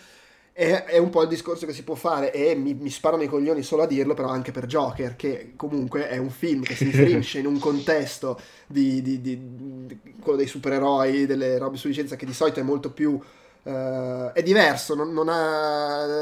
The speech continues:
è comunque un progetto in cui ha dovuto combattere contro la produzione che diceva: "Ma stai, sei scemo, dobbiamo farci i giocattoli di Joker".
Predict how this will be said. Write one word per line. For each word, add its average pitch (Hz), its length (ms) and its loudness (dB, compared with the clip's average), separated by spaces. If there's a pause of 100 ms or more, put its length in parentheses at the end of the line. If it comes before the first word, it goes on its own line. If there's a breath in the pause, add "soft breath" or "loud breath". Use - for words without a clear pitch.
(360)
è 180 160 2
comunque 185 340 4
un 165 60 2
progetto 185 360 2
in 170 100 0
cui 185 280 4
ha 170 60 4
dovuto 175 320 2
combattere 165 480 0
contro 165 240 0
la 160 60 -2
produzione 165 320 -2
che 165 80 0
diceva: 160 220 -2
"Ma 139 60 -4
stai, 160 160 0
sei 151 140 -4
scemo, 160 320 -2
dobbiamo 139 220 -4
farci 156 220 -6
i - 20 -6
giocattoli 151 420 -2
di 185 100 0
Joker". 170 400 0